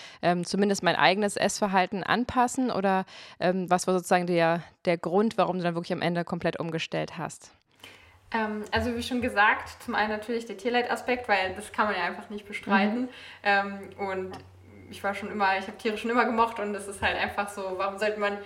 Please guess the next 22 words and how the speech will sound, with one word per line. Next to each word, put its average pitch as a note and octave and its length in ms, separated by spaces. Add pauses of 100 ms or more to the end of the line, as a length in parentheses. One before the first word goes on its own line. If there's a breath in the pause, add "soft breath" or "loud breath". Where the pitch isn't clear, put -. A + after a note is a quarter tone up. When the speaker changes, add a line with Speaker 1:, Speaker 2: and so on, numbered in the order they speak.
(240 loud breath)
Speaker 2:
den A#3 140
Hund C#4+ 140
jetzt D#4+ 200
streicheln B3+ 560
und A3 120
dann G#3 120
das G#3 180
Schwein G#3 320
irgendwie G#3 500 (140)
landet G#3 300
am G3 80
Ende G3+ 160
auf F#3+ 60
dem G#3 100
Teller. A#3 380
Speaker 1:
Mhm. G#3+ 360
Speaker 2:
Aber B3+ 220
auch - 100
wegen C#4 160
der A#3 140
Umwelt, B3 520
weil, A3 380